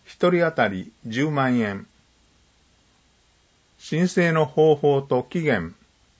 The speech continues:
感染防止のため、オンラインか郵送での申請を基本とします。申請期限は八月十九日水曜日。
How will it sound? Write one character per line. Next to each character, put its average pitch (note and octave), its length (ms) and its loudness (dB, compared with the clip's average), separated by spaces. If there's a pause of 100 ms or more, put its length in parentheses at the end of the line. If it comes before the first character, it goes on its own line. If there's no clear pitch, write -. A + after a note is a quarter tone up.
(280)
感 E3+ 260 0
染 F3 300 0
防 D3 180 4
止 D#3+ 120 -6
の D3 140 -2
た C#3 140 0
め、 B2 260 0 (360)
オ C3+ 180 0
ン F3+ 120 2
ラ F3+ 160 4
イ D3+ 60 0
ン A2+ 120 -2
か - 300 -2 (100)
郵 C#3+ 200 2
送 F3+ 240 2
で F3 120 2
の C#3+ 120 2
申 B2+ 260 -2
請 C#3 260 0
を A#2+ 300 -2
基 C#3 120 -4
本 C#3+ 240 -2
と C3+ 120 -2
し - 120 -8
ま G#2 160 -4
す。 - 300 -18 (880)
申 F3+ 260 0
請 F#3 280 2
期 E3+ 160 -6
限 A2 260 0
は F2 240 -2 (340)
八 C3 320 -2
月 F#3 280 0
十 E3 240 0
九 C#3+ 180 -4
日 A2+ 320 -4
水 D#3+ 300 -4
曜 C3 240 2
日。 E2 220 -10